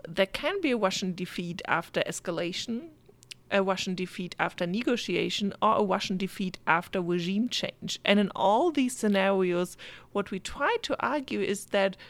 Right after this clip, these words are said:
we will probably not see a golden age of stability after Russia's defeat, but that we should prepare ourselves for the positive sides of a Russian defeat, obviously for Ukraine and the West,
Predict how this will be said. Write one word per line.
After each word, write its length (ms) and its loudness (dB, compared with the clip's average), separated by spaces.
we 80 -2
will 140 6
probably 720 4
not 500 6
see 480 -4
a 40 -2
golden 720 4
age 320 -2
of 120 -4
stability 920 -2
after 340 -4
Russia's 400 -4
defeat, 540 -12
but 160 2
that 180 0
we 80 0
should 220 -4
prepare 520 0
ourselves 800 2
for 200 2
the 80 -2
positive 560 0
sides 440 -4
of 140 -8
a 40 -8
Russian 360 -6
defeat, 460 -8
obviously 460 -6
for 140 -10
Ukraine 440 -4
and 140 -12
the 80 -8
West, 340 0